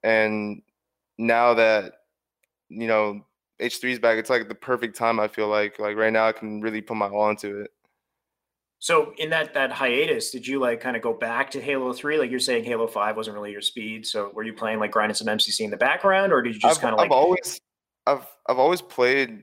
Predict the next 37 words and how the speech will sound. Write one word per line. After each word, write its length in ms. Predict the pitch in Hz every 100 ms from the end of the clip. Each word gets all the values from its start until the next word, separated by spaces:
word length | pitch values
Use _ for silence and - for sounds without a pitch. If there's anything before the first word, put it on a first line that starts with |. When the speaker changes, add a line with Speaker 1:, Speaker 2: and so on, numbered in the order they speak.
| -
Speaker 1:
Halo 280 | 131 120 113
three. 380 | 117 107 104 113
Like, 180 | 113 -
even 300 | 131 151 147
before, 720 | 127 - 127 131 127 123 120 -
uh, 480 | 110 110 107 104 110 -
I 60 | -
remember 560 | 127 139 131 123 120 - _ _ _ -
it 60 | 123
was 120 | 123
a 60 | 123
period 280 | 143 139
after 400 | 123 123 113 104 -
the 80 | 120
A 100 | 120
G 200 | 110 113
L, 220 | 123 120
it 20 |
was, 100 | 110
like, 160 | 107 104
after 320 | 117 123 113
Halo 240 | 123 117
four, 640 | 107 - 127 120 117 113 117 _ _ _
when 460 | - 117 113 110 104 _ _ _ - - _ _
the 220 | 117 113
Xbox 360 | 113 - 120 120
One 160 | 123
was 120 | 123 110
announced, 500 | 107 101 95 - -
and 200 | 113 110
with 160 | 117 120
the 200 | 117 107
Speaker 2:
Right. 180 | 95 -
Speaker 1:
M 80 |
C 160 | 113 113
C, 240 | - 120
right? 240 | 107 113